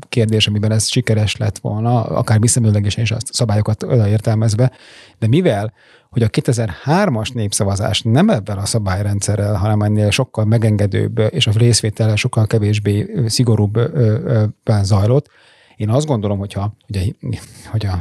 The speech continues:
ismerve a, nem tudom, Fidesz retorikát, azt mondja, hogy igen, mi valahogyan egy valamilyen szabályban döntöttünk, akkor avval a szabállyal döntsünk esetleg ez ellen.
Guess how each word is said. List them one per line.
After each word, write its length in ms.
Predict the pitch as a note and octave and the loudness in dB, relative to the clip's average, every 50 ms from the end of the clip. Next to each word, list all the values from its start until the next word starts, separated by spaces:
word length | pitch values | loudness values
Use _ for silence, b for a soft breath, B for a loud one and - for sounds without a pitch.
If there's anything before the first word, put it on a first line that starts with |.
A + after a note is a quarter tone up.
| D#2+ B2+ D3+ | -6 -6 -6
ismerve 500 | C3 A#2+ - - G#2 G2+ G2 G2+ G#2+ G#2+ | -4 -4 -2 -2 -4 -4 -4 -4 -6 -6
a, 240 | G2+ F#2+ - - | -6 -8 -6 -6
nem 240 | G2+ F#2+ F#2+ F#2 F#2+ A2+ A#2+ | -4 -4 -6 -6 -8 -8 -8
tudom, 180 | G#2+ - A2 | -6 -6 -4
Fidesz 320 | G2+ - B2 A2 G#2+ G2+ - | -2 -2 -2 0 0 0 0
retorikát, 480 | A#2 A#2+ - A#2+ A2 G#2+ - G#2+ G2+ | -2 -2 -2 -4 -8 -8 -6 -8 -8
azt 100 | G#2+ - | -6 -2
mondja, 180 | - G#2+ G2+ - | 0 0 0 0
hogy 140 | - E3+ C3+ | 0 0 2
igen, 160 | C3+ A#2+ A#2+ - | 2 0 -2 -4
mi 200 | - D3+ C3+ C3 | -2 2 2 4
valahogyan 580 | A#2+ C3 C#3 C#3+ B2 G#2+ B2+ A#2 A#2 A#2 A2+ - - | 4 4 2 2 2 0 0 0 0 -2 -2 -4 -4
egy 240 | - D3+ C3 A#2 | -2 0 0 2
valamilyen 420 | A#2+ C#3+ D3 C#3 C3+ B2+ B2 A#2+ A2+ | 2 2 0 0 0 0 0 0 0
szabályban 1080 | - - B2 A#2+ A#2 A#2 A2 - - - D#3+ C3 A2+ A2 A2+ A#2 A#2 A2 A2 A2 A2 | 0 -2 0 0 0 -2 -2 -4 -8 -6 -4 -2 -2 -2 -2 -2 -2 -2 -2 -2 0
döntöttünk, 680 | A2+ B2 B2 A#2+ A#2 - B2+ - - - D#3+ D#3+ D3+ - | 0 0 0 0 0 0 -2 0 0 2 2 2 2 -2
akkor 200 | G#2 - A2+ - | -6 -6 -2 0
avval 220 | D#3+ D3 C3 C3+ B2 | 0 2 2 2 2
a 60 | A#2+ | 2
szabállyal 500 | - - C3 A#2+ A#2+ A#2+ A#2 A#2 A2+ A#2 | 2 0 -2 0 0 2 2 2 2 2
döntsünk 520 | A2+ B2 A#2+ A#2 A2+ G#2 - A2+ G#2+ G2 | 2 2 0 0 0 -2 -2 0 0 0
esetleg 480 | A2+ A2 A#2 A#2 - G#2+ G2 A#2+ A#2 - - | 0 0 0 -2 -2 -2 -4 -4 -4 -4 -2
ez 160 | C3 B2 G#2+ | 0 0 2
ellen. 420 | G#2 G#2 B2 C3+ D3 D#3 E3 D#3+ | 2 2 2 2 2 2 0 -2